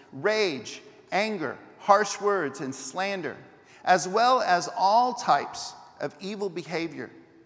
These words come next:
Instead, be kind to each other, tender-hearted, forgiving one another, just as God through Christ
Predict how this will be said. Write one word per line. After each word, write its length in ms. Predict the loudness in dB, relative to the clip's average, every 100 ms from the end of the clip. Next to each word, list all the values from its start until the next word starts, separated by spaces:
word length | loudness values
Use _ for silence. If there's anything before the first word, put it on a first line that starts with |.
| _ _ -18 -4
Instead, 680 | -2 -2 -2 0 2 0
be 120 | -4
kind 520 | -10 -6 -2 -2 -2 -6
to 120 | -8 -8
each 260 | -10 -6
other, 320 | -6 -4 -6 -8 -20 -14
tender-hearted, 840 | -4 -2 2 0 2 2 2 -4 -8 -16 -16
forgiving 540 | -8 0 2 2 0
one 160 | -2 0
another, 400 | 0 0 0 -2
just 400 | -2 -2 -2 -4
as 240 | -4 -4
God 440 | 0 2 2 0 -4
through 220 | -10 -12
Christ 640 | -2 0 0 -2 -12 -16